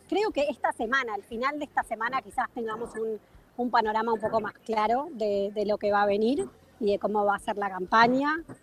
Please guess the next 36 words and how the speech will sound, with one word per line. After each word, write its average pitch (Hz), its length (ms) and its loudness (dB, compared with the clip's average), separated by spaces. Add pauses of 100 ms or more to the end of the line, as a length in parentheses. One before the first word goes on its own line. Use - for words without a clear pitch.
(240)
y 214 180 -2
de 196 160 2
cuáles 226 380 4 (120)
pueden 220 440 4
ser, 240 480 2 (440)
o - 120 -2 (140)
recién 285 540 4
después 269 320 2
de 247 80 2
que 226 100 -6
sepamos 226 360 -2 (120)
todos 269 220 4
los 254 120 -6
candidatos 233 440 -2
que 240 100 -2
van 233 120 0
a - 20 -6
estar 233 180 -6
en 220 100 -4
competencia, 226 720 -4 (420)
vamos 226 280 0
a 214 80 0
poder 202 240 0
hacer 208 220 -2
algún 208 300 0
tipo 220 340 0
de 214 420 2 (500)
especulaciones 247 1120 2
respecto 233 720 2
a 220 280 2
cómo 220 220 -2
se 214 100 -4
pueden 220 240 0
distribuir 208 560 0
los 220 160 0
votos 214 760 0